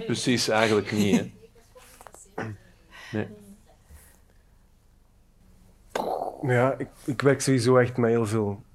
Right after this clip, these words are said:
Speaker 2: muziek. Ik heb, ik maak playlists voor het hele ding, een soort van wat mijn mentale soundtrack is. En dan geef ik al mijn personages aparte, ehm,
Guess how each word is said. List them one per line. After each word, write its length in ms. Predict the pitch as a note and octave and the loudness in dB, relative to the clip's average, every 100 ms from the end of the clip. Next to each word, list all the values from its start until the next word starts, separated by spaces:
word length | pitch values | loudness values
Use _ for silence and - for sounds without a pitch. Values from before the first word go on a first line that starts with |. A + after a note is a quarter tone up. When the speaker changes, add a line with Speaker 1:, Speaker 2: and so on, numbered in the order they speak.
| _ | _
Speaker 2:
muziek. 600 | A#2 G#2+ F#2+ G2+ - - _ | -6 -4 -4 -8 -10 -20 _
Ik 140 | - - | -14 -6
heb, 140 | A#2 - - - _ - | -6 -6 -20 -20 _ -20
ik 160 | A#2 - | -16 -2
maak 220 | A#2 A2+ | -2 -2
playlists 520 | - B2 B2+ C3 - | 0 2 2 -2 -6
voor 300 | - A#2 - - - - | -4 -6 -6 -20 -20 -6
het 180 | A#2+ - | -6 -2
hele 280 | A2+ D3+ D3 | 0 0 2
ding, 160 | E3+ C4 - | -2 -4 -12
een 80 | - | -8
soort 280 | C3+ B2 - | -4 -4 -4
van 300 | B2 A#2 A2+ | -4 -4 -4
wat 240 | A#2+ A#2 | 0 0
mijn 260 | A2+ A#2+ B2+ | 2 0 0
mentale 520 | C3 C3 C#3 C#3 C3 C3 | -2 2 2 2 0 -4
soundtrack 480 | C3+ - D#3+ D#3+ D#3+ | -6 -2 -2 -2 -6
is. 200 | F#3 F3+ - - - - - | -6 -12 -16 -20 -16 -16 -14
En 80 | - | -2
dan 80 | B2 | 2
geef 140 | B2+ B2 | 4 2
ik 200 | A#2+ - - | -2 -8 0
al 180 | C#3 D3 | 4 6
mijn 160 | D3+ | 4
personages 840 | C#3+ C#3+ C#3 B2+ B2+ C3+ C#3 B2+ - - | 2 0 0 2 2 0 -2 -4 -8 -6
aparte, 720 | C3+ A2+ C3+ C3+ - B2 A#2 - | -6 0 -2 0 -2 -2 -2 -6
ehm, 320 | - A2+ A2 | -4 -2 0